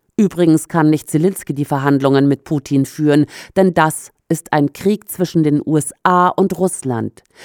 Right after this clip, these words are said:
Hier müssen der amerikanische und der russische Präsident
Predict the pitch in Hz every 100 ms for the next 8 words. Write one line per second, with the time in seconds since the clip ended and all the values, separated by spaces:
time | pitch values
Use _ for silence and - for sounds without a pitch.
0 | - - 233 247 285 247 220 220 196 180
1 | 185 170 165 - 170 165 180 170 180 175
2 | - 277 - 247 240 247 - 165 151 -
3 | 151 143 139 151 147 143